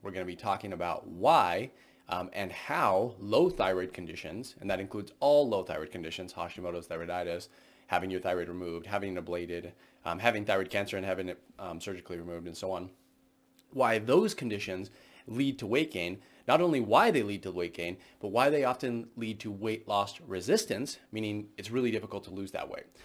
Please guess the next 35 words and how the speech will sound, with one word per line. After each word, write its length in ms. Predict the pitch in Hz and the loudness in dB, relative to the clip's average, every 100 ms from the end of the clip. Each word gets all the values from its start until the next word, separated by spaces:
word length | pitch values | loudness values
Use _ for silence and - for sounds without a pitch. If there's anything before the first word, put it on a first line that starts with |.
| - - | -20 -4
So 140 | 135 | 0
as 200 | - 156 | 4 4
we 60 | 147 | 4
put 220 | - 202 | 2 2
this 140 | 185 180 | 2 2
together, 280 | 135 135 | 4 4
it 80 | 120 | 4
should 140 | - 117 | 0 -2
make 140 | 120 | 0
a 40 | |
lot 140 | 107 98 | 2 0
of 80 | 95 | 0
sense 240 | 165 - | -6 -6
to 80 | 95 | -4
you, 140 | 92 | -4
and 120 | 90 | -2
it's 140 | 123 127 | -2 -2
important 400 | 110 233 247 113 | 0 0 0 -2
to 80 | 120 | 0
you 440 | 226 269 139 139 - | 2 2 2 -2 -6
because 320 | 131 135 117 | -2 -2 0
once 240 | 117 120 | -4 -4
you 140 | 120 113 | -6 -6
understand 580 | 104 95 - 180 214 | -6 -6 -2 0 2
why 160 | 127 104 | 2 2
these 160 | 92 - | 0 -6
things 160 | 95 | -6
are 80 | 87 | -6
occurring, 360 | 82 90 85 87 - - - | -6 -6 -8 -8 -16 -20 -16
then 320 | 87 123 156 | 2 4 4
you 80 | 139 | 2
can 140 | 123 120 | 0 -4
actually 320 | 110 - 92 | -4 -8 -10
treat 240 | - 92 | -10 -10
them. 160 | - | -12